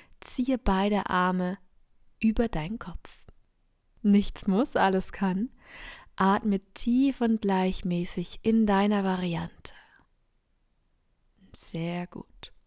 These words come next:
Mit der nächsten Einatmung folgt die Erlösung. Komm langsam wieder zurück in den Krieger zwei. Und mit der Ausatmung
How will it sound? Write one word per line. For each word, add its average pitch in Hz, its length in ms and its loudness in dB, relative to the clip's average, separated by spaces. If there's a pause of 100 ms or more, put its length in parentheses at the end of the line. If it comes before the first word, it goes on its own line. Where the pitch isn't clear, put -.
(1040)
Mit 165 140 -2
der 170 140 6
nächsten 170 460 0
Einatmung 190 720 4
folgt 202 380 0
die 220 60 2
Erlösung. 190 880 4
Komm 202 240 4
langsam 214 680 4
wieder 196 180 2
zurück 214 360 -2 (120)
in 180 160 -2
den 175 120 -4
Krieger 165 420 -4
zwei. 156 520 -4 (960)
Und 320 100 -4
mit 269 120 -2
der 202 200 4
Ausatmung 180 800 0